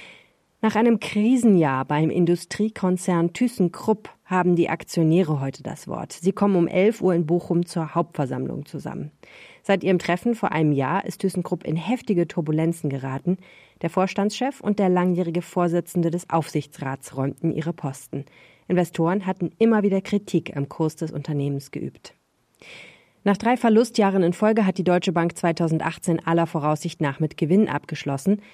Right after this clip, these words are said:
Das wären die ersten schwarzen Zahlen seit zweitausendvierzehn. Analysten trauen Deutschlands größtem Geldhaus im Schnitt rund eins Komma vier Milliarden Euro Vorsteuergewinn und gut vierhundertachtzig Millionen Euro Überschuss für das abgelaufene Jahr zu.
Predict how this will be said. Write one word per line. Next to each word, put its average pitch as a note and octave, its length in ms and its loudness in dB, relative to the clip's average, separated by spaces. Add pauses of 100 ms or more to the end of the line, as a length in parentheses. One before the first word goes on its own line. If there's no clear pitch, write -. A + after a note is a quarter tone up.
(220)
Das F3+ 160 -4
wären G3 220 4
die F3 160 2
ersten G3 380 0
schwarzen F3 460 -2
Zahlen D#3+ 360 0
seit D#3+ 180 -2
zweitausendvierzehn. E3 1040 -2 (220)
Analysten G3 560 2
trauen F3+ 280 0
Deutschlands E3+ 520 -2
größtem D#3+ 440 0
Geldhaus E3 500 -2
im D#3+ 160 -2
Schnitt - 340 -4
rund D3 260 -4
eins G#3 240 0
Komma F3 220 2
vier F3+ 240 0
Milliarden D#3 580 0
Euro C#3 280 -6
Vorsteuergewinn D#3+ 880 -2 (560)
und F#3 160 -4
gut G#3 160 0
vierhundertachtzig G#3 760 0
Millionen D#3+ 340 2
Euro D#3 320 -2
Überschuss D3+ 720 -2
für C3+ 100 -8
das C#3 340 -8
abgelaufene D3 640 -6
Jahr C#3 240 -6
zu. C#3+ 240 -6